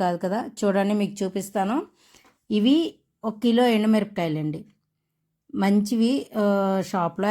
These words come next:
ఎక్కడ అడిగినా ఇస్తారండి. కిలో ఎండుమిరపకాయలు తీసుకొని వీటిని బాగా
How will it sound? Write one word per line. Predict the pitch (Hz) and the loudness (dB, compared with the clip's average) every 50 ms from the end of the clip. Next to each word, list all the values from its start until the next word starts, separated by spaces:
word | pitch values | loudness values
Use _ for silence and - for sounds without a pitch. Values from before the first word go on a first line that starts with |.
| 208 | 0
ఎక్కడ | 202 208 196 196 | -2 -2 -2 -2
అడిగినా | 196 190 196 208 214 220 | -2 0 0 0 2 2
ఇస్తారండి. | 220 202 214 - - 202 185 180 170 170 170 190 233 320 - _ _ _ _ _ _ _ _ _ _ _ _ _ _ _ _ - - _ | 0 0 -2 -2 -2 0 0 0 -2 -2 -2 -4 -4 -6 -10 _ _ _ _ _ _ _ _ _ _ _ _ _ _ _ _ -20 -10 _
కిలో | - 208 202 208 214 214 208 202 | 0 2 4 4 4 4 4 2
ఎండుమిరపకాయలు | 196 202 202 208 214 208 208 202 - 196 196 190 202 202 | 2 2 2 2 2 0 -2 -2 -2 0 0 0 0 -2
తీసుకొని | 208 202 190 185 - - 202 190 180 185 185 185 190 202 - - _ _ _ _ _ _ _ _ _ _ _ _ _ _ _ _ _ _ _ _ - | 0 -2 -2 -2 -2 -2 0 0 2 0 0 0 -2 -4 -8 -14 _ _ _ _ _ _ _ _ _ _ _ _ _ _ _ _ _ _ _ _ 0
వీటిని | 202 202 196 202 196 202 214 254 277 262 220 208 208 | 0 0 2 2 0 2 2 2 2 2 0 2 2
బాగా | 202 202 190 220 | 2 4 4 2